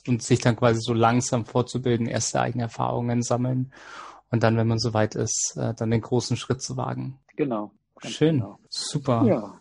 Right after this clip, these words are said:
Speaker 1: Jetzt haben wir, jetzt haben wir wahnsinnig spannende Insights über dich persönlich kennengelernt, aber auch über, über deine Meinung und über deinen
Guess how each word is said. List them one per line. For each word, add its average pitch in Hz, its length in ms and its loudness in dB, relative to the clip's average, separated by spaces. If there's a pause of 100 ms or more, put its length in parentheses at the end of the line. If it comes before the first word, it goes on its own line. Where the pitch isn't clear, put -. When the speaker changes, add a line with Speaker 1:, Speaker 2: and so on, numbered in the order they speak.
(300)
Speaker 1:
Jetzt 131 180 2
haben 143 140 8
wir, 131 600 8
jetzt - 160 -14
haben 135 80 6
wir 123 140 8
wahnsinnig 135 500 4
spannende 139 440 0
Insights 143 580 -4
über 135 280 0 (200)
dich - 340 2 (120)
persönlich 143 480 2
kennengelernt, 147 580 2
aber 123 180 0
auch 123 280 -6
über, 131 480 -4
über 135 180 -12
deine 120 220 -2
Meinung 135 420 0
und 127 100 -4
über 123 140 -4
deinen 117 560 -2